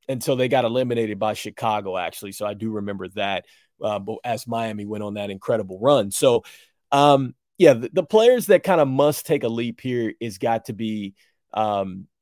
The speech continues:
you know, Schroeder, and it's got to be Scotty Barnes. You know, Barnes will probably have to take a little bit larger role as a playmaker here.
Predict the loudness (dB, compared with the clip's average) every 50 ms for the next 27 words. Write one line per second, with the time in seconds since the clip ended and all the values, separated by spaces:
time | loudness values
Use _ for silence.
0 | _ -6 -4 -4 -4 -4 -6 -8 -4 0 2 2 4 4 2 0 0 -2 -4 -6
1 | -8 -8 -6 -2 0 0 0 0 -2 -6 -6 -4 -4 -2 -2 -4 -6 -8 -8 -4
2 | -2 -2 -2 -2 -4 -8 -10 -10 -10 -10 -12 -18 -18 -14 -12 -10 -10 -10 -8 -2
3 | 2 4 4 4 4 4 0 -2 -4 -4 -2 0 0 -2 -4 _ _ _ _ _
4 | _ _ _ _ _ _ _ 4 8 8 8 8 8 6 4 4 0 -2 -6 -4
5 | -4 -2 -2 -2 -2 -2 -2 -2 -2 -4 -6 -6 -6 -4 -2 -2 -2 -2 -4 -8
6 | -12 -14 -14 -10 -4 -2 -2 -2 -2 -4 -6 -8 -10 -10 -6 -4 -4 -4 -2 -4
7 | -4 -4 -6 -6 -8 -10 -12 -10 -10 -8 -6 -4 -4 -4 -6 -8